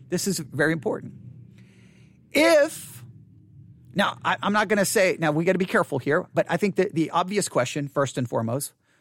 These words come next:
the people falling on the floor, doing those things, if that's really the work of the Holy Spirit, if that's really the work of the Holy Spirit,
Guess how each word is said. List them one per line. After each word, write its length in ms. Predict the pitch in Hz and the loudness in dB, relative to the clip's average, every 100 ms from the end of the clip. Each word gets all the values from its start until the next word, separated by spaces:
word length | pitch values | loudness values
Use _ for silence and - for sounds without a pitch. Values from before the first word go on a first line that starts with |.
| _ | _
the 80 | 151 | -2
people 440 | 208 196 185 156 - | 0 2 2 2 -2
falling 340 | 175 170 190 | 2 4 4
on 100 | 190 | 0
the 80 | 190 | -4
floor, 500 | 190 160 156 151 151 _ _ _ 156 | -6 -4 -2 -2 -4 _ _ _ -2
doing 380 | 180 240 233 151 | 2 4 2 2
those 260 | 131 - | 2 0
things, 540 | 139 117 135 175 - _ _ _ _ _ _ - - | -2 -2 -8 -14 -20 _ _ _ _ _ _ -8 -2
if 140 | 190 | 2
that's 240 | 214 208 | 2 2
really 280 | 180 285 359 | 4 4 6
the 100 | 320 | 6
work 260 | 269 262 - | 6 4 4
of 120 | 202 | 2
the 100 | 185 | 2
Holy 280 | 196 165 147 | 4 2 0
Spirit, 500 | - 131 120 170 _ | -2 0 0 -2 _
if 100 | - | -4
that's 220 | 220 202 190 | 0 0 0
really 480 | 190 262 349 392 | 2 4 4 4
the 140 | 359 349 | 2 2
work 280 | 311 294 247 | 2 2 2
of 140 | 214 | 2
the 100 | 208 | 4
Holy 260 | 208 190 165 | 4 4 2
Spirit, 520 | - 151 98 - | -2 -6 -6 -12